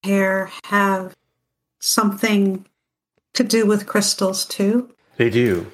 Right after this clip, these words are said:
Speaker 2: Uh, I believe that was sort of vaguely hinted at. So I hate to say this, but, um, as an illusionist,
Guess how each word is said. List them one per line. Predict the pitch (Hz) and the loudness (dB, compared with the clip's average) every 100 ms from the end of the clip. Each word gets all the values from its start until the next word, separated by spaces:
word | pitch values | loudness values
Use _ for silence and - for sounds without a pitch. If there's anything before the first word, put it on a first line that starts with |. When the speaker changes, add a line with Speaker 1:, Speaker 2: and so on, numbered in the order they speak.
| - 98 | -16 -8
Speaker 2:
Uh, | 101 92 98 | -4 -4 -6
I | |
believe | 98 101 104 | -8 -4 -2
that | 107 | 0
was | 95 92 87 - - - - | 0 0 0 -2 -4 -6 -2
sort | 117 | 0
of | 101 | 2
vaguely | 117 123 101 | 0 2 0
hinted | 110 107 92 | 2 0 0
at. | 90 80 | -4 -2
So | 101 95 92 - - - _ _ _ - | 0 0 -2 -16 -20 -20 _ _ _ -4
I | 120 | 0
hate | 156 151 | 2 2
to | 139 | 2
say | - 165 143 | 2 2 2
this, | 107 104 - | 2 2 0
but, | 110 101 | 0 2
um, | 101 98 95 95 - - 104 101 _ _ _ _ _ - | 2 2 0 -4 -12 -14 -14 -16 _ _ _ _ _ -2
as | 113 | 0
an | 107 | 2
illusionist, | 107 131 123 104 90 87 - - | 2 2 2 0 -2 -4 -6 -8